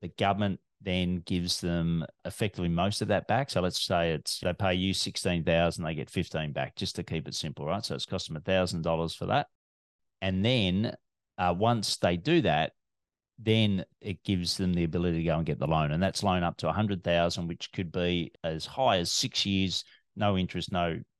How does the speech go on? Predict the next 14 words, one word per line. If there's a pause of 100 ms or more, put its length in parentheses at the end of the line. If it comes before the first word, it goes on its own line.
(120)
no
repayments, (580)
right?
And
then
that's
when (580)
you
introduce
the
partner
to
go
and